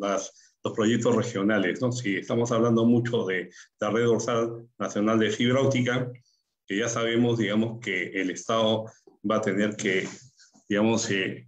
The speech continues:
eh, ver, ¿no? Porque fue, fue revocado la concesión con la firma Azteca, ¿no? Y, y gran tarea que tiene, digamos, eh, el Ministerio y Pronatel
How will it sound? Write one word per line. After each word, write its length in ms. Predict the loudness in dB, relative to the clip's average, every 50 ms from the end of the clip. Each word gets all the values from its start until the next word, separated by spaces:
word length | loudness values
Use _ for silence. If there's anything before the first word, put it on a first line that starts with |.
| -8
eh, 320 | -4 -2 -2 0 -2 -2 -2
ver, 220 | -2 0 0 2 2
¿no? 200 | 2 2 2 2
Porque 380 | 0 -2 -2 -2 -4 -6 -6
fue, 500 | -4 -2 0 2 2 2 2 0 -2 -6 -12
fue 180 | -6 -2 0 2
revocado 600 | 2 4 4 2 2 0 -2 -2 -2 0 0 0
la 120 | 0 0
concesión 640 | -2 -4 -6 -8 -8 -8 -6 -2 0 2 2 0 -2
con 180 | -4 -6 -4 -4
la 100 | -4 -4
firma 340 | -2 0 0 2 2 0
Azteca, 500 | 0 -2 -2 -2 -2 -2 -2 -4 -6 -8 _ -18 -18 -18 -20 _ _ -2 0
¿no? 280 | 2 2 0 0 -4 -8 -16 _ _ _ _
Y, 520 | -2 0 2 2 2 0 -2 0 0 2
y 40 | 2
gran 240 | 2 0 0 0 0
tarea 320 | 0 0 0 0 0 0
que 80 | 0 0
tiene, 300 | 0 0 0 0 0 0
digamos, 600 | 0 0 0 0 0 0 0 0 -2 -2 -6 -8
eh, 500 | -8 -8 -8 -8 -8 -8 -6 -6 -6 -6
el 100 | -8 -12 _
Ministerio 440 | -14 -14 -12 -8 -4 -2 0 2 2
y 60 | 2
Pronatel 600 | 2 2 0 0 0 0 0 0 0 -2 -4 -10